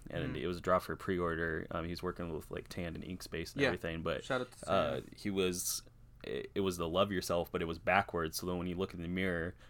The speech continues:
Speaker 1: you remember to love yourself. Like,
Speaker 2: Oh.
Speaker 1: again, the meaning was
Speaker 2: Yeah, the
Speaker 1: something,
Speaker 2: meaning,
Speaker 1: like,
Speaker 2: yeah.
Speaker 1: it's really cool to see, and, like,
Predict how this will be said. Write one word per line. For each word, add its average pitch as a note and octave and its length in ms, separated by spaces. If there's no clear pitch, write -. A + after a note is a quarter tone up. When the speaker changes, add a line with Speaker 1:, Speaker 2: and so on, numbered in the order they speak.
Speaker 1:
you E2+ 60
remember F2 240
to - 120
love F2 220
yourself. E2 420
Like, F2 100
Speaker 2:
Oh. B2+ 320
Speaker 1:
again, F#2+ 380
the F2 80
meaning F#2+ 400
was G#2+ 80
Speaker 2:
Yeah, C3+ 60
the A#2+ 80
Speaker 1:
something, F#2+ 260
Speaker 2:
meaning, F2 140
Speaker 1:
like, F2 180
Speaker 2:
yeah. A#2+ 80
Speaker 1:
it's A2 140
really F#2 320
cool G2 180
to F2 80
see, F2+ 320
and, E2+ 80
like, D#2 260